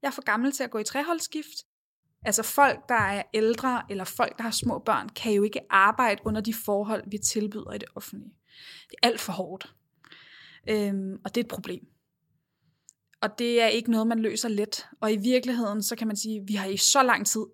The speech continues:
ikke løst det, at det kommer til at tage rigtig lang tid at løse det. Øhm, og hvis jeg skal være politisk igen, så vil jeg sige, sådan, noget af det er jo løn.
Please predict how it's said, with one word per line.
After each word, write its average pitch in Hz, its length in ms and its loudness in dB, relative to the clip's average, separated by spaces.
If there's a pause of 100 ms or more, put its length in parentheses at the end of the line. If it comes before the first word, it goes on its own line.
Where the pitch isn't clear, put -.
(100)
ikke 330 200 6
løst 190 400 2
det, - 200 -12 (680)
at 220 140 4
det 208 120 0
kommer 202 220 -2
til - 160 -2
at 196 100 2
tage 226 260 -2
rigtig 220 260 0
lang 196 200 -2
tid 185 160 -6
at 180 60 -8
løse - 380 -12
det. - 80 -20 (960)
Øhm, 196 920 -2 (200)
og 214 100 0
hvis 196 140 0
jeg 220 80 2
skal 214 180 -4
være 202 180 0
politisk 233 480 -2
igen, 240 360 0
så 269 100 -2
vil 233 100 0
jeg 220 80 0
sige, 220 280 -2
sådan, 208 320 -2
noget 233 400 4
af 202 140 2
det 240 160 -2
er 202 120 0
jo 220 180 2
løn. 240 240 2